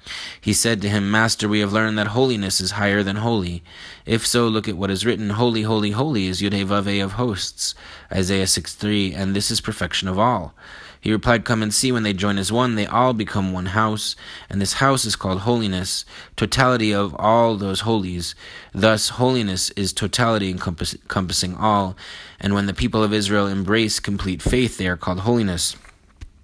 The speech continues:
Totality of all, as is written, 'Israel is holiness to Yud He Vav He. Therefore, people of holiness shall you be to me.'" Exodus twenty-two thirty. Footnote sixteen, when they join as one, each member of the triad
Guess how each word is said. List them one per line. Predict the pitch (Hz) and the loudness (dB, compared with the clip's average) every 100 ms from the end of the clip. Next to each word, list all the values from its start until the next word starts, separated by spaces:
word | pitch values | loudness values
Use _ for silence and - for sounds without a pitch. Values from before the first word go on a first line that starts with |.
| _ _ - | _ _ -8
Totality | - 92 101 90 90 | -4 4 4 4 2
of | 87 | 4
all, | 95 92 90 - - - - - - | 6 6 2 -8 -20 -20 -20 -20 -10
as | - 92 90 | 0 2 2
is | 90 82 | 0 0
written, | 98 92 90 85 - - - - 101 107 | 0 0 -4 -4 -10 -20 -18 -2 0 0
'Israel | 113 104 104 98 | 0 2 2 2
is | 92 - 123 | 0 -2 2
holiness | 117 107 95 92 - - | 2 2 0 -2 -4 -4
to | 92 | -6
Yud | 87 90 | -4 -2
He | 87 | -2
Vav | 90 87 | -2 -2
He. | 87 82 85 - - - - _ _ _ _ | -2 -4 -8 -18 -20 -20 -20 _ _ _ _
Therefore, | 95 110 104 95 92 | 2 2 2 0 -2
people | 107 85 | -2 -2
of | 95 85 | -2 2
holiness | 123 110 92 87 - - - | 2 4 0 -4 -6 -4 -2
shall | 87 | -2
you | 87 85 | -2 -2
be | 95 101 | -2 -2
to | - | -4
me.'" | 85 82 80 - _ _ _ - | -6 -6 -8 -12 _ _ _ -4
Exodus | - 98 - 90 - | 0 0 0 -4 -4
twenty-two | 90 85 82 - 98 90 87 | -6 -6 -6 -6 -4 -4 -4
thirty. | - 95 92 82 80 - _ - - _ _ _ _ _ _ _ _ _ _ - - - - - | -4 -2 -2 -2 -8 -12 _ -20 -20 _ _ _ _ _ _ _ _ _ _ -14 -12 -12 -8 0
Footnote | 123 104 - | 2 2 2
sixteen, | 110 - - 123 107 | 0 0 0 0 2
when | 98 | 0
they | 92 | 0
join | 98 | 2
as | 92 90 | 0 2
one, | 110 107 | 2 2
each | 85 120 - | 0 0 2
member | 120 120 110 | 2 4 2
of | 98 | 0
the | |
triad | 90 120 117 | 2 4 4